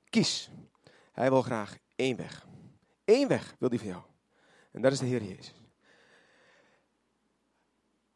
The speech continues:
Als je die niet kent, ja, dan ken je natuurlijk geen één weg en dan krijg je er drie.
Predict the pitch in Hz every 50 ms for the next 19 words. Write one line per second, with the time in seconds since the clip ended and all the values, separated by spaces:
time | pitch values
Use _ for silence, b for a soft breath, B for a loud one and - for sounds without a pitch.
0 | _ _ - B B B B B B B B B B B B B B B B B
1 | B - 120 120 113 117 117 110 107 - 135 117 107 - - - - 110 117 98
2 | 92 90 - - - 78 90 87 90 - - - 113 107 107 104 - 117 110 -
3 | 127 120 120 123 123 131 131 113 - 110 107 104 - 98 98 101 104 131 147 -
4 | 190 151 -